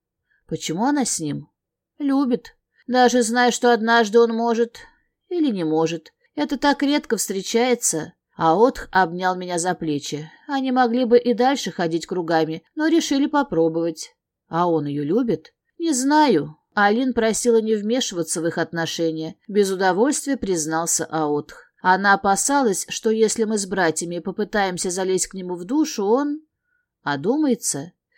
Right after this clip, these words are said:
Типа того. Значит, у них всё ещё более шатко, чем я предполагала. И он не завтракал вместе с вашей семьёй. Вспомнила я деталь, которая меня удивила.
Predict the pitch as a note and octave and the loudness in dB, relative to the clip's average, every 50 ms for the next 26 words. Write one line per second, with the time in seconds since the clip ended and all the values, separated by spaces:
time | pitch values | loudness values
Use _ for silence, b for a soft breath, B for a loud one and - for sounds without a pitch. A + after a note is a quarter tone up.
0 | _ _ _ - E4+ D#4+ - - - A#3 G#3 F#3 D3+ D3 C#3+ D3+ - _ _ _ | _ _ _ -2 -2 -2 -2 -2 0 0 0 2 0 -2 -2 -4 -8 _ _ _
1 | _ _ _ _ _ _ _ _ _ _ _ _ _ _ _ _ _ _ _ - | _ _ _ _ _ _ _ _ _ _ _ _ _ _ _ _ _ _ _ -6
2 | B3 A#3+ B3+ C4+ C4+ C#4 C#4 C#4 D#4 D4+ D#4 D#4 D4 B3 B3+ C4+ B3+ - - - | -4 -2 0 2 4 4 4 2 0 0 2 2 2 2 2 0 0 -2 -4 -4
3 | C4+ C4+ C#4 C4+ - - E4 D4+ A#3 A3+ A3+ G#3+ G#3+ A3 - - A3 F#3 F#3 - | 0 0 0 0 0 0 0 0 4 4 4 4 4 2 0 2 0 0 0 0
4 | - - C#4 B3 - - B3+ A3 G#3 F#3 E3 - F3 E3 - - E3+ F3 E3+ D#3 | -2 -6 -6 -6 -4 -4 -2 -2 -2 -2 -2 -2 -6 -6 -4 -4 -2 -2 0 0
5 | D3 D#3 D3 C#3+ C#3+ C#3+ - _ _ _ _ _ _ _ C4+ C4 C4+ C#4 D4 C#4+ | 0 0 0 0 -4 -6 -10 _ _ _ _ _ _ _ -2 0 2 2 2 2
6 | C#4+ D4 B3 G#3 G#3+ G#3+ A3+ A3+ - B3 A3+ - A#3 A#3 A3+ A#3 A3+ G#3+ - - | 2 2 2 2 4 4 4 4 2 -2 0 2 2 2 4 2 0 0 0 -2
7 | G#3+ - - G#3+ G#3+ G#3 G#3 - G#3 - - A#3 G3+ G#3 G3+ G#3 G#3 G#3 G#3 G#3 | -2 -2 -2 -2 -2 -2 -2 -2 -4 -2 -2 -2 -2 -2 -2 -2 0 0 -2 -4
8 | - _ _ - - - - A#3 A#3 A3 G#3 G3+ G3+ G3 F#3+ F#3+ F#3 F#3 F#3+ F3+ | -8 _ _ -6 -6 -4 2 6 6 6 6 4 2 0 2 2 2 2 0 0
9 | E3+ G3+ G3 - C#4+ D4+ D#4 B3 - A#3 G#3 G#3 - B3+ C#4 C#4 C4 G#3+ G3+ F#3 | -2 -4 -2 0 2 2 2 2 2 -2 -2 0 0 -2 0 0 -2 -2 -4 -6
10 | F3+ F3+ - F#3+ F#3 E3+ F#3 F3+ D#3 D#3 D3+ D3 D3 C#3+ E3+ | -6 -8 -6 -6 -6 -2 -2 -2 0 0 0 0 -2 -6 -10